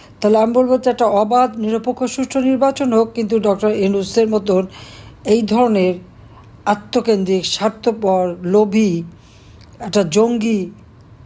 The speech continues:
শাসকের অধীনে না, কারণ সে তো সম্পূর্ণ ইললিগাল।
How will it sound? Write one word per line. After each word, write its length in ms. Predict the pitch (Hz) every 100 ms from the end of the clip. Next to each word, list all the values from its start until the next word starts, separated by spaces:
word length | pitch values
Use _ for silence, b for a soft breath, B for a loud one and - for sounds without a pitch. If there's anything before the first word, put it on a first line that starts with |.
| -
শাসকের 480 | - 202 202 202 196
অধীনে 420 | 180 165 175 170
না, 360 | 170 175 147 139 - - - - - -
কারণ 200 | 202 202
সে 160 | 226
তো 80 | 226
সম্পূর্ণ 320 | 220 233 254
ইললিগাল। 680 | 254 - 254 254 254 185 160